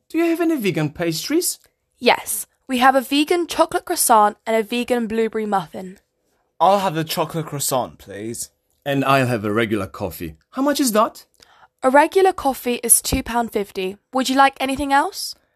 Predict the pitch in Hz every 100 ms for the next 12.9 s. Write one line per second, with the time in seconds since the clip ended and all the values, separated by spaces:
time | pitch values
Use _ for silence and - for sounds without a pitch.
0 | _ _ - 190 220 208 196 160 180 175
1 | 170 165 139 131 135 - - 156 151 120
2 | 117 120 123 127 156 151 - - - 107
3 | 110 120 - _ _ - 156 165 170 170
4 | 175 165 - 247 240 240 240 - - 220
5 | 220 214 214 214 214 214 208 233 240 -
6 | - - _ _ _ 311 320 - 190 196
7 | - - 277 285 339 339 370 - 254 240
8 | 214 208 220 - - 294 294 240 214 214
9 | - 226 233 - 269 269 240 208 180 -
10 | _ _ - 220 240 247 - 202 - -
11 | _ _ - 262 269 277 - 226 196 190
12 | - 208 180 _ _ _ - 262 254